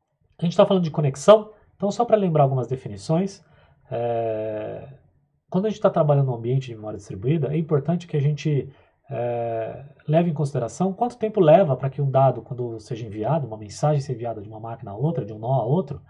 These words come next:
seja, ah, recebido do outro lado, né? Seja, alcance o seu destino.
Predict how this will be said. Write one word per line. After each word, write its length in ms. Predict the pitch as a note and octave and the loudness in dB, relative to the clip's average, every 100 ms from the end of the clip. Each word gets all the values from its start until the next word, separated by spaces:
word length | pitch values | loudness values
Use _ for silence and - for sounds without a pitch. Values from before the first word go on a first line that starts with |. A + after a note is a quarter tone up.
| _ _ _ _ _ | _ _ _ _ _
seja, 640 | _ - F3 F3 E3 G3 G3 _ _ - | _ -2 2 2 2 2 0 _ _ -8
ah, 420 | C3 C3+ C3+ C3+ | -2 0 2 2
recebido 540 | C3+ F3 A3+ F#3 G#3+ G3 | 0 0 2 2 2 2
do 80 | D3+ | 2
outro 160 | C#3+ | 0
lado, 320 | A#2+ G2 F2+ | 0 -2 -6
né? 220 | G2 C#3 D3 C#3+ - | -4 -4 -4 -8 -14
Seja, 460 | - A#2 C3+ A#2+ A#2 | -10 -6 -2 -4 -4
alcance 440 | C3+ C3 E3+ G3 - | -2 -2 -2 -4 -4
o 20 | |
seu 100 | C#3 | -6
destino. 460 | A#2 - - F2 | -6 -10 -12 -14